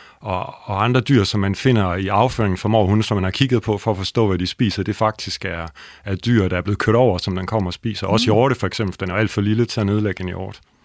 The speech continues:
Speaker 2: Ah. Så måske hører den egentlig til i sådan en ådselsfauna i høj grad, altså i et naturligt økosystem, eller hvad?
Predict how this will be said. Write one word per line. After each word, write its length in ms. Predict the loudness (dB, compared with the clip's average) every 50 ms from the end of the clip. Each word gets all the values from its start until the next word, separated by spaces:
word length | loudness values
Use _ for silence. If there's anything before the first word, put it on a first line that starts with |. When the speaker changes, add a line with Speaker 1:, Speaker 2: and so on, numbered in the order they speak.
| _ _ _ _ _ -10
Speaker 2:
Ah. 320 | -8 -6 -6 -4 -6 -6 -8 -10 -14 _ _ _ _ _ _ -20 -20 -20 -20 -20 -20 -20 _ _ _ _ _ _ _ _ _
Så 280 | -12 -2 2 2 2 2 0 _ -2
måske 540 | 0 0 0 2 2 0 0 0 -2 -8 -14 _ -20 -20 _ -12 -10 -6
hører 240 | 0 2 2 2 2
den 160 | 0 -2 -4
egentlig 340 | -4 -6 -6 -4 -4 -4 -2
til 380 | 0 2 2 4 4 2 0 -2 -4
i 180 | -4 -2 -2
sådan 280 | 0 0 0 2 2 0
en 120 | 0 -2 -4
ådselsfauna 920 | -6 -6 -4 -4 -4 -4 -4 -6 -6 0 2 4 4 4 2 0 0 -2
i 80 | -2
høj 180 | 0 -2 -2 -2
grad, 260 | -4 -6 -6 -6 -6 -6 -6
altså 200 | -6 -4 -4 -4
i 160 | -4 -2 -4
et 100 | -4 -4
naturligt 360 | -4 -6 -6 -6 -6 -4 -4
økosystem, 520 | -4 -2 -4 -4 -6 -8 -8 -10 -10 -8 -8
eller 140 | -8 -8 -8
hvad? 120 | -8 -8